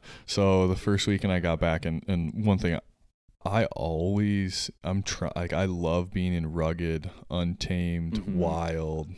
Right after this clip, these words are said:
Speaker 1: places, you know, that are, like, feels like the Wild West, I'm
Speaker 2: Yeah,
Speaker 1: sure, back
Speaker 2: yeah.
Speaker 1: in the day. And, like, I love those. And Catalina is,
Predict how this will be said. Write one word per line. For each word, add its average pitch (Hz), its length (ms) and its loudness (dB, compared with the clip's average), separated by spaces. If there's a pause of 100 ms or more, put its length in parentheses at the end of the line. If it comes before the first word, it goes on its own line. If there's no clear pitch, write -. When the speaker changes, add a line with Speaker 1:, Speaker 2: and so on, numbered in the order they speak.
(220)
Speaker 1:
places, 80 840 -2
you 71 80 -6
know, 69 160 -6
that 87 140 -2
are, 85 100 -2
like, 82 240 -4 (640)
feels 127 220 4
like 113 120 4
the 95 80 2
Wild 85 420 0
West, 82 520 -2
I'm 107 80 0
Speaker 2:
Yeah, 95 100 0
Speaker 1:
sure, 87 300 0
back 85 300 0
Speaker 2:
yeah. 87 40 -4
Speaker 1:
in 87 60 -2
the 85 100 -2
day. 87 340 -2
And, 80 140 -6 (380)
like, 90 120 -2
I 85 80 0
love 85 300 -4
those. 98 220 2
And 92 100 -2
Catalina 90 600 0
is, - 260 -4